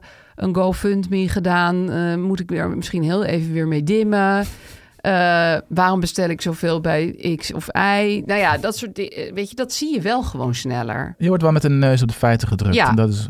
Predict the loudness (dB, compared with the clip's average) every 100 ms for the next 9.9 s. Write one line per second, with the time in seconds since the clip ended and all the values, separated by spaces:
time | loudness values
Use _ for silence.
0 | -10 -8 -6 -2 -4 -4 -8 -6 -2 0
1 | 0 -4 -8 -8 -4 -4 -2 -2 -4 -2
2 | -2 -2 -4 -4 -2 -2 -2 -2 -2 -2
3 | -2 -2 -4 -2 -2 -2 -2 -4 -6 -6
4 | -6 -4 -2 -4 -2 2 4 4 2 0
5 | -8 -20 _ _ _ _ _ -2 0 0
6 | -2 -2 0 0 0 -2 -8 -10 -2 0
7 | 2 2 0 0 -4 -6 _ -6 -4 -2
8 | 0 0 2 2 0 -2 0 0 -2 -6
9 | -8 -2 0 0 0 -2 -2 -2 -2